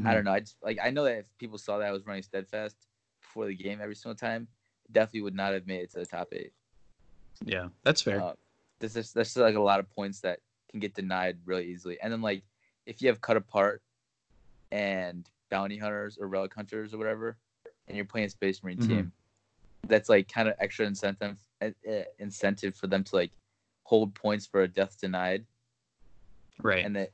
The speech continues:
Speaker 1: it kinda just makes playing the game, like, I think it makes it more just team versus team rather than, like, strategy and just being able to, like, predict what your opponent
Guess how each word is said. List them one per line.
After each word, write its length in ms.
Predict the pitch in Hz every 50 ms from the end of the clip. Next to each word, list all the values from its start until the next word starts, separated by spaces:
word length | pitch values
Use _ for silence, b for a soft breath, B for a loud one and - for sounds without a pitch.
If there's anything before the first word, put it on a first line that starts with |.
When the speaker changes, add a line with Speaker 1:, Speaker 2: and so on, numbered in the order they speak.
| _
Speaker 1:
it 100 | 104 101
kinda 180 | - 123 120 113
just 160 | 107 104 101
makes 200 | 101 101 98 95 -
playing 400 | _ - - 107 104 98 95 98
the 80 | 95
game, 300 | 92 85 95 92 92 92
like, 200 | 90 87 85 85 - _ _ _ _ _ _ _ _ _ - - _ - - - - - - - _ -
I 140 | - 101 107
think 240 | - - 135 123 135
it 80 | 120
makes 200 | 113 113 113 -
it 80 | 113 104
more 240 | 104 104 104 101 98
just 240 | 101 101 - -
team 260 | - - - 110 104 98
versus 200 | 101 98 95 -
team 460 | - - - 98 98 101 101 107 107 - _ _ _ _ _ _ _ _
rather 300 | - 101 98 101 98 101
than, 280 | 98 98 92 90 87 87 - _ _ _
like, 180 | - 92 95 -
strategy 640 | - - - - 101 98 98 95 95 92 - 98 95
and 100 | 92 92
just 140 | - - -
being 140 | 101 95
able 160 | 95 90 92 90
to, 120 | - -
like, 160 | 90 92 - -
predict 440 | - 95 90 95 92 90 - -
what 220 | - 92 90 85 - _
your 160 | - 95 87
opponent 420 | 85 - - 92 87 87 85 82